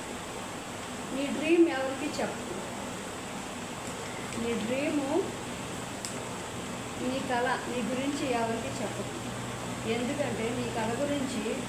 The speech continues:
నువ్వు ఎవరితో అయినా చెప్పావంటే, ఉదాహరణకి ఈ బిజినెస్ చేయాలనుకుంటున్నావు,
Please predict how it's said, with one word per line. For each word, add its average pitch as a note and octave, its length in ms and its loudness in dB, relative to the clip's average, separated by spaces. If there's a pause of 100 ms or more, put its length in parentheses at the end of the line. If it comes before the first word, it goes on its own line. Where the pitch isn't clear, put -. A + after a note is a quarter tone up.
(260)
నువ్వు A3 160 2
ఎవరితో A3+ 500 2
అయినా G#3+ 500 2 (440)
చెప్పావంటే, G#3+ 880 2 (360)
ఉదాహరణకి G#3 840 2 (220)
ఈ - 20 0
బిజినెస్ A#3+ 680 2
చేయాలనుకుంటున్నావు, G3+ 1040 4